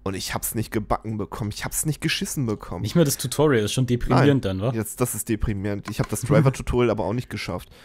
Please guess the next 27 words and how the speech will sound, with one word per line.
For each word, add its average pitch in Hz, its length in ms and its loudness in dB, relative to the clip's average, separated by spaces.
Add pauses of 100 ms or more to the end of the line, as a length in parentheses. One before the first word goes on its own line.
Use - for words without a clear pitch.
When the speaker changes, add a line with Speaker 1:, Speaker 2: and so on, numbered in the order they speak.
(200)
Speaker 2:
<laughs> - 40 4 (300)
Speaker 1:
Ähm, 151 320 4 (1160)
das 107 140 0
haben 127 160 8
aber 123 100 10
viele 147 280 4
nicht 107 200 0
geschafft, 98 360 -2
weil 110 80 4
die 110 100 0
Zeit 135 340 4
einfach 120 240 0
so 139 180 0
extrem 120 520 -2
war. 104 100 2
Vielleicht 110 240 0
erinnert 110 360 0
sich - 240 -6
einer 101 200 -4
dran. 101 320 -6 (540)
Speaker 2:
Zeitlimits 123 500 0
sind 101 140 -4
eh 101 100 -4
scheiße. 87 460 -8 (520)
Speaker 1:
Ja. 143 240 4 (1120)
Ja. 208 260 -2 (540)
Speaker 2:
Ja. - 160 -2